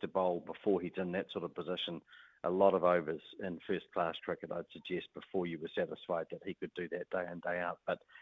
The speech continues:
it does seem that they've got a really strong preference to play him in the white ball, and that might be at the loss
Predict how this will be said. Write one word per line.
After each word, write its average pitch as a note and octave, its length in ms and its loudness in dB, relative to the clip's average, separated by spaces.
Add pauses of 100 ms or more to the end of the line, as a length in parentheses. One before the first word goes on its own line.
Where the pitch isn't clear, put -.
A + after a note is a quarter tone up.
(160)
it - 160 0
does A2+ 180 10 (120)
seem E2+ 360 6
that F2+ 140 -6
they've F2+ 200 -2
got F2+ 140 2
a D#2+ 60 -4
really E2 400 -6
strong E2+ 360 0
preference E2+ 460 -4 (420)
to - 80 -2
play F#2 280 6
him E2+ 120 0
in E2 100 -6
the E2 80 -4
white E2+ 280 0 (100)
ball, E2+ 280 -6 (140)
and F#2 180 -2
that G2 120 2
might F2+ 280 -4
be F2+ 100 -2
at E2 120 -8
the E2+ 60 -6
loss E2+ 200 -4